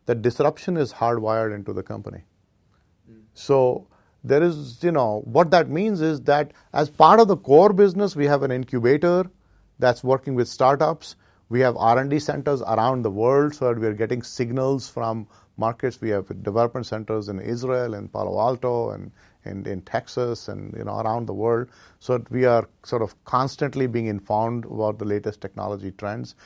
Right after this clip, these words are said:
Speaker 1: The team is constantly learning about new ideas. You know, we talked about the Spotify model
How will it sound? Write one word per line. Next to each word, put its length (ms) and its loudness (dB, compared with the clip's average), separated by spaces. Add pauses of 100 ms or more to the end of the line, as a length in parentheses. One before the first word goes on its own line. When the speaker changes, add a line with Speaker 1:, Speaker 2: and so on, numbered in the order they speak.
(200)
Speaker 1:
The 80 -2 (140)
team 340 -2
is 180 -6 (120)
constantly 1040 -2 (460)
learning 640 2
about 400 -4
new 220 -2
ideas. 600 -4
You 60 -8
know, 80 -6
we 140 -6
talked 260 -4
about 240 -2
the 80 -6
Spotify 640 -2
model 560 -2